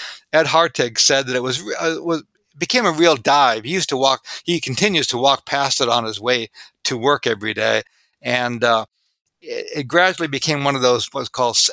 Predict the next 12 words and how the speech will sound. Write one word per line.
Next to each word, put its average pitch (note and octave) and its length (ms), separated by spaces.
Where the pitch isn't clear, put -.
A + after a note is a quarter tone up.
S E3 200
R D3 220
O C#3 200
single D3+ 420
room C3+ 240
occupancy B2 600
homes A2+ 440
where B2 80
you A#2+ 80
could G#2+ 160
buy A#2+ 400
a, A#2+ 80